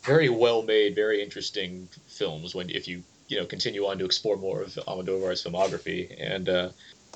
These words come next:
this, this movie, The Skin I Live In, it's, it's a beautiful film in terms of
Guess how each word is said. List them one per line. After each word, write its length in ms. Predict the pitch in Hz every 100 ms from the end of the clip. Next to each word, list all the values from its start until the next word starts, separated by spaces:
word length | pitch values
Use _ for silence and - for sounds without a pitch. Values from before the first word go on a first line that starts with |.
| -
this, 460 | 131 143 170 165
this 200 | - 147
movie, 180 | 151 123
The 40 | 120
Skin 200 | - 123
I 60 |
Live 240 | 110 135 113
In, 120 | 110
it's, 220 | 208 208 -
it's 180 | - 92
a 40 |
beautiful 420 | - 110 107 - 92
film 440 | 110 120 87 85
in 120 | 92 95
terms 280 | 104 92
of 180 | 92 90